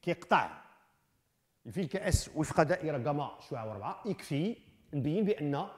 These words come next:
المسافة ما بين مركز الفلكة والمستوى أ بي سي، هاد المسافة خصها تكون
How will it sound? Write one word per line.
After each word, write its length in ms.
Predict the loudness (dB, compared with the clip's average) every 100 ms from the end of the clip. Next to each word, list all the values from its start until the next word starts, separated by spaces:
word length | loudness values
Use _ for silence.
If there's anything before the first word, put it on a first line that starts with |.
| -20 -20 _ _
المسافة 640 | -2 -2 2 0 0 -2 -6 -18 -20 -8
ما 100 | -4
بين 260 | -2 0
مركز 300 | -2 0 2
الفلكة 480 | 2 0 -4 -6 -6
والمستوى 480 | -2 0 0 0 -4
أ 100 | -4
بي 160 | -6 -8
سي، 260 | -8 -8 -10 _ -6
هاد 80 | -2
المسافة 420 | -2 -4 -6 -8
خصها 200 | -8 -10
تكون 260 | -8 -8